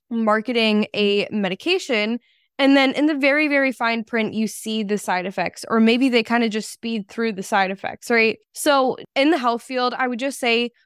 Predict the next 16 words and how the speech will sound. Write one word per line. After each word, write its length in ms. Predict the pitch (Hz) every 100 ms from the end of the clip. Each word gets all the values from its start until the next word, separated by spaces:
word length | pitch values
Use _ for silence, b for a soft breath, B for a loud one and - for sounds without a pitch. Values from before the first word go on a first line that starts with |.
| _ - 220 208
be 360 | 254 269 339 403 403 -
very 460 | 262 220 233 240 247
careful 420 | - 220 208 226
about 280 | 214 214 208
what 240 | 190 180
you 180 | 214 208
actually 340 | 196 196 - 220
spend 280 | - 202
your 100 | 202
money 240 | 190 185 196
on. 320 | 190 196 202 - _ _ -
And 280 | 226 190 214
when 100 | 214
it 80 |
comes 280 | - 214 208
to 160 | 233